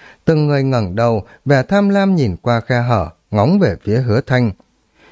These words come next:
Giáo lý của chân lý chi ngôn là tìm kiếm người không chết dưới ánh mắt tàn diện thần linh.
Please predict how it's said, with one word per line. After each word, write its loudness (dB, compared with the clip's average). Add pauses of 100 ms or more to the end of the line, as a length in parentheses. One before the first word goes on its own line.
(120)
Giáo 2
lý 2
của -4
chân -2
lý 0
chi 0
ngôn 0 (280)
là 2
tìm 0
kiếm 0
người 0
không -2
chết 0
dưới 0
ánh 0
mắt -4
tàn -2
diện -2
thần -2
linh. 2